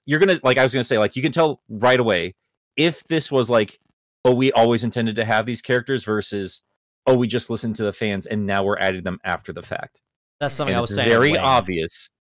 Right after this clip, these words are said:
Speaker 1: Yeah,
Speaker 2: is
Speaker 1: this is very obvious. This is after the fact.
Speaker 2: This
Speaker 1: And
Speaker 2: feels, sorry, go on.
Speaker 1: Well, this is the thing that Webster said to me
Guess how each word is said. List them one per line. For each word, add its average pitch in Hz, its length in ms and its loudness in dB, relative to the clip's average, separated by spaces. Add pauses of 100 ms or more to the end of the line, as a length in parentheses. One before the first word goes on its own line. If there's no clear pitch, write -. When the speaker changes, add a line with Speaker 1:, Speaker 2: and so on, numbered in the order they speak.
(200)
Speaker 1:
Yeah, 90 240 2
Speaker 2:
is - 60 -10
Speaker 1:
this 92 140 -8
is 95 100 -12
very 117 200 2
obvious. 113 440 2
This - 120 -10
is 101 200 -8
after 95 280 -2
the 78 120 -10
fact. - 540 -10
Speaker 2:
This 147 340 -8
Speaker 1:
And 135 340 4
Speaker 2:
feels, - 240 -12 (180)
sorry, 98 180 -12
go 82 120 -12
on. 76 120 -20 (1000)
Speaker 1:
Well, 127 140 2
this 131 160 -6
is - 60 -10
the 143 80 -8
thing 151 180 -2
that 143 160 4
Webster 123 380 0
said 117 280 0
to - 60 -6
me 98 280 -2